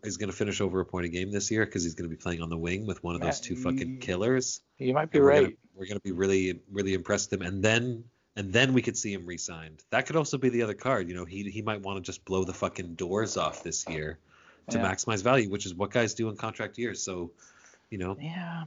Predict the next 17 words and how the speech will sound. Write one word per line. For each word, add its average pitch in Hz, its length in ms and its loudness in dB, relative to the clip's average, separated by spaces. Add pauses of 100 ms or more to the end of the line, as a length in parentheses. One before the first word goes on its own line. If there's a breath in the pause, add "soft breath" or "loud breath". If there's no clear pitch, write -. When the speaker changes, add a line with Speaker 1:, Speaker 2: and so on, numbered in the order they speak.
Speaker 2:
I 160 200 2
don't 160 100 0
know. 117 160 0
Nuge 139 340 6
is, 165 160 6
like, 165 220 8
a 139 80 2
really 120 680 2
responsible, 107 760 -6
like, 101 200 -6
two-way 107 460 -4
player, 98 480 -8
though. 92 100 -18
Like, 92 220 -12
I 98 80 2
don't 117 420 6
think, 117 220 -2